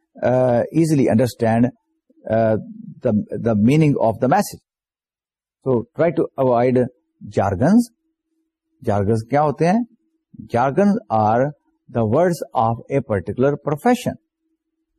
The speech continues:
ایک خاص پروفیشن کے ورڈ استعمال کرنے سے ہمیں اوائڈ کرنا چاہیے۔ انکامن ورڈ یو-، آ، یوز کرنے سے اوائڈ کرنا چاہیے۔ وہ ورڈ جو بہت عام لائف میں استعمال نہیں ہوتے،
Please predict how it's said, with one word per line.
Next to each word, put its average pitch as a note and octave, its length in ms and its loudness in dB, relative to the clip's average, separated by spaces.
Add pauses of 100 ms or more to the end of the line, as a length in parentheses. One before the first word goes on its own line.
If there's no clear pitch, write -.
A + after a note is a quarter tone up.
(400)
ایک A2+ 180 -4
خاص D#3 320 -2
پروفیشن B2+ 360 0
کے B2+ 80 0
ورڈ B2+ 340 2 (360)
استعمال A#2+ 380 0
کرنے A#2+ 260 2
سے B2 140 0
ہمیں A#2 180 2
اوائڈ G2+ 380 0
کرنا A2 220 0
چاہیے۔ B2 280 0 (1120)
انکامن A#3+ 680 2
ورڈ F#3 200 2 (120)
یو-، E3 240 2
آ، C#3 240 4
یوز C#3+ 340 0
کرنے C3+ 240 2
سے C3 180 0 (280)
اوائڈ A2 380 0
کرنا C3 220 2
چاہیے۔ D#3 280 2 (340)
وہ D#3 240 2
ورڈ D#3+ 220 2
جو D3+ 100 2
بہت C3+ 360 0 (160)
عام F3 340 2 (440)
لائف B2 300 0
میں C3+ 140 2
استعمال B2 380 2
نہیں A#2+ 220 4
ہوتے، G#2 220 0